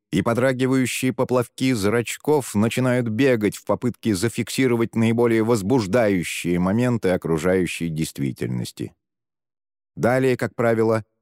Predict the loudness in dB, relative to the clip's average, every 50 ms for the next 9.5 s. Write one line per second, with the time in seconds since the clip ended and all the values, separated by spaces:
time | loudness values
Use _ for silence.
0 | _ _ -2 -2 0 0 0 0 2 2 0 -2 -2 -2 -4 -4 0 2 2 2
1 | 2 2 -2 -6 -6 -6 -4 -2 0 -2 -2 0 0 0 0 2 2 0 0 0
2 | -2 -2 0 0 0 0 0 0 0 -2 -2 -2 -2 -6 -12 -12 _ _ _ _
3 | _ _ _ _ _ _ _ _ _ _ _ _ _ _ _ _ _ -8 -2 0
4 | 2 2 4 2 2 0 0 -2 0 0 0 0 0 0 0 0 0 0 0 0
5 | 0 0 0 0 -2 -4 -6 -6 -4 -4 -4 -4 -6 _ _ _ _ _ -6 -6
6 | -2 0 0 0 2 2 0 0 0 -2 0 0 0 0 -2 -6 -16 _ -20 -20
7 | _ _ _ _ _ _ _ _ _ _ _ -4 -4 -4 -2 -4 -4 -2 -2 -4
8 | -4 -2 -2 -2 0 2 2 2 0 -2 -2 -2 -2 0 0 0 0 0 0 0
9 | 0 0 0 -2 -4 -2 0 0 0 -2